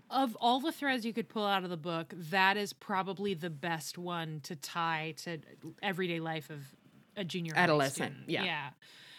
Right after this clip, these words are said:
Speaker 1: Um, and then they also, because they keep the scales so small, I think managed to make it relatively engaging to three adults. I wanted to know where the rumors were coming from.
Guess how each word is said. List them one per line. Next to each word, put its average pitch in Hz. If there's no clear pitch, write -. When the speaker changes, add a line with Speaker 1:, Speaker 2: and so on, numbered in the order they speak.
Speaker 1:
Um, 190
and 233
then 247
they 247
also, 254
because 214
they 196
keep -
the 202
scales 180
so 302
small, 311
I 247
think 240
managed 220
to -
make 240
it 214
relatively 190
engaging 226
to 285
three 262
adults. 277
I 202
wanted 190
to 254
know 214
where 226
the 220
rumors 202
were 262
coming 269
from. 330